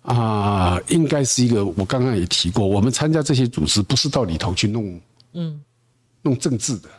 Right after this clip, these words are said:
Speaker 2: 对。
Speaker 1: 我们是真心诚意想参加，我们是真心诚意觉得我们可以有贡献，而且我们可以得到利益。
Speaker 2: 对。
Speaker 1: 这个最重要。
Speaker 2: 何必自设高墙嘛，对不对？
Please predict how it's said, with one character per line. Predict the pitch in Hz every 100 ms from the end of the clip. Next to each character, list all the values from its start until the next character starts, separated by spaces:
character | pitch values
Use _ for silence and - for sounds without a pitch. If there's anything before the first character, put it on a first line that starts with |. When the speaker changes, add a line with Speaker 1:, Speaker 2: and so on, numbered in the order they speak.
| _ _
Speaker 2:
对。 | 165 113 107
Speaker 1:
我 | 110
们 | 135
是 | 156
真 | - 196 190
心 | 185 180
诚 | - 127
意 | 143
想 | 104 92
参 | - 113 101
加， | 110 101
我 | 110
们 | 117 131
是 | 160
真 | 190 175
心 | 175
诚 | 165 120
意 | 135
觉 | 101 101
得 | 98 101 - - -
我 | 214
们 | 160
可 | - 151
以 |
有 | 113
贡 | 95 143 107
献， | 120
而 | 117
且 | 107
我 | 101
们 | 104
可 | 131
以 |
得 | - 101
到 | 117
利 | 113 110
益。 | 113 107 82 -
Speaker 2:
对。 | 185 113 - _ _ _ _ _ _ _
Speaker 1:
这 | 214
个 | 135
最 | 117
重 | - - -
要。 | -
Speaker 2:
何 | -
必 | 240 294
自 | 214 285
设 | 240 262
高 | 202 208
墙 | 214 160 120
嘛， | 120
对 | 127 170
不 |
对？ | 160 127